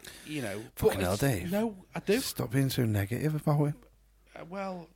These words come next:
Speaker 1: no.
Speaker 2: Wanna give him a nine? Want to?
Speaker 1: I'm gonna give him a nine.
Speaker 2: Don't not want him.
Speaker 1: Don't worry. Who are we doing next?
Speaker 2: <laughs>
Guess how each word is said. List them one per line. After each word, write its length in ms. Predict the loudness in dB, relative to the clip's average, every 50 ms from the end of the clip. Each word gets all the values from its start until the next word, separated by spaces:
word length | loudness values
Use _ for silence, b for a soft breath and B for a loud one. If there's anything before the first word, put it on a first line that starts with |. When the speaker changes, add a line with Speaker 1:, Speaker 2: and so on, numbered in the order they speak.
| _ -14
Speaker 1:
no. 180 | -12 -10 -2 2
Speaker 2:
Wanna 240 | 4 6 8 6 8
give 200 | 8 10 10 10
him 100 | 10 10
a 40 | 10
nine? 440 | 10 8 8 6 6 6 6 4 2 0 -8 _ _ _
Want 320 | 4 6 6 6 6 2 -4
to? 260 | 0 4 4 4 4 2 _ _ _ _ _ -20
Speaker 1:
I'm 100 | -20 -18 -16
gonna 180 | -12 -12 -10 -10
give 140 | -10 -10 -10
him 80 | -10
a 60 | -10 -4
nine. 100 | 2 6
Speaker 2:
Don't 240 | 6 6 6 6
not 240 | 6 6 4 4 6
want 200 | 6 6 6 6
him. 120 | 6 4 2 -2 -10 -20 _ _ -20 -14 -10
Speaker 1:
Don't 180 | -10 -10 -8 -8
worry. 320 | -6 -6 -6 -6 -6 -10 _ _ _ _ _ _ _ _ _ _ _ _ _ _ _ _ _ _ _ _ _ _ -2
Who 100 | 0 2 2
are 20 |
we 100 | 2 2
doing 280 | 2 2 2 2 2 0
next? 500 | 0 -2 -2 -4 -6 -6 -6 -6 -8 -8 -8 _ -8 -8 -8
Speaker 2:
<laughs> 400 | -8 -6 -6 -4 -6 -6 -8